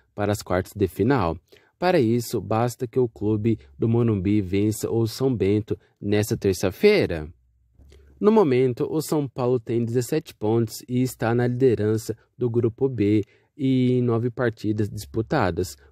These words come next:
Portanto, caso ganhe nesta terça-feira, chegará aos vinte em dez jogos. Por sua vez, o Mirassol tem doze pontos,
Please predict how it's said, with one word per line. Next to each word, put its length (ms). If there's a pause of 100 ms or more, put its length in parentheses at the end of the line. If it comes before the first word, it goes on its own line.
Portanto, 560
caso 480
ganhe 380
nesta 300
terça-feira, 680 (160)
chegará 640
aos 280
vinte 460
em 160
dez 260
jogos. 520 (240)
Por 120
sua 220
vez, 400
o 80
Mirassol 640 (260)
tem 200
doze 320
pontos, 600